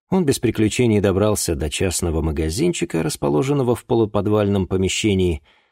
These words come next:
старого многоквартирного дома из красного кирпича.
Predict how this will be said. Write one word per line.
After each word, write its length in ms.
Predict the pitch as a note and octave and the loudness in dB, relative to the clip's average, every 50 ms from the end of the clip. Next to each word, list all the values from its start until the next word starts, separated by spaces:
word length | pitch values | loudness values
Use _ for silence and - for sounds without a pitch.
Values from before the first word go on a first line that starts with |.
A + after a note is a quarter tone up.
| _ _ | _ _
старого 500 | - - - - A2+ G2+ G2+ G2 F2 F#2 | -8 -8 -2 0 2 2 2 2 2 2
многоквартирного 1000 | F2 F2 E2+ F2+ F#2 F2 F2 - - F#2+ F2+ - - G2+ F2 F2 F2 E2+ E2 E2 | 2 2 2 2 2 0 -2 0 0 -2 -2 0 0 0 2 2 2 2 0 0
дома 380 | D2 D2 A2+ C#3+ D3 C#3+ C#3 C3+ | 0 0 2 2 2 2 0 0
из 160 | B2 - - | 0 -2 -4
красного 460 | - A2 G#2 G#2 - - A2 G#2 G#2 | -2 -2 -2 -2 0 0 0 0 0
кирпича. 760 | G2+ - A#2 G2+ - - A2+ G#2 - - A2+ G2 E2+ D2+ C2+ | 0 0 -2 -2 0 -2 -2 -2 0 0 0 0 0 -2 -4